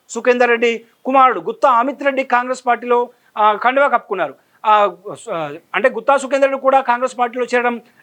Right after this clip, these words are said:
లాంఛనమే అయినప్పటికీ ప్రస్తుతం ఆయన శాసన మండలి చైర్మన్ హోదాలో ఉన్నారు కాబట్టి ఆయన వెళ్ళేటువంటి అవకాశాలు, ఆ, అంటే ఇప్పుడు, ఇప్పటికిప్పుడు, ఆ, తక్కువగా ఉన్నాయని చెప్పి కూడా చెప్తున్నారు.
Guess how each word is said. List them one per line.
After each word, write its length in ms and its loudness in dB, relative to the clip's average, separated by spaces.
లాంఛనమే 540 0
అయినప్పటికీ 500 -2
ప్రస్తుతం 420 0
ఆయన 220 0
శాసన 320 -2
మండలి 340 -4
చైర్మన్ 320 -2
హోదాలో 360 4
ఉన్నారు 260 -4
కాబట్టి 520 -2
ఆయన 360 -2
వెళ్ళేటువంటి 640 0
అవకాశాలు, 760 0
ఆ, 100 4
అంటే 220 4
ఇప్పుడు, 260 -4
ఇప్పటికిప్పుడు, 680 0
ఆ, 80 2
తక్కువగా 420 0
ఉన్నాయని 400 -2
చెప్పి 140 -8
కూడా 180 2
చెప్తున్నారు. 480 -2